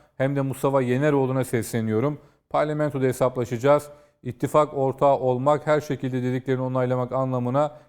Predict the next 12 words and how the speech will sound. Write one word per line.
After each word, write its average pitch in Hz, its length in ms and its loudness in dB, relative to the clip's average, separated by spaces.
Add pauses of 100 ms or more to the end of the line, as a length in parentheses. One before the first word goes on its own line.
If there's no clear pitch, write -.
(100)
gelmez." 147 500 0
diyor. 120 200 2 (420)
Şimdi 170 160 -4
bakın, 147 200 2
Altılı 143 400 0
Masa'nın 151 420 -2
ortağı 143 440 2 (280)
kim? 135 260 -4
Turan 131 360 -2
Çömez, 127 460 -2 (280)
milletvekili 131 540 0
adayı. 139 320 -2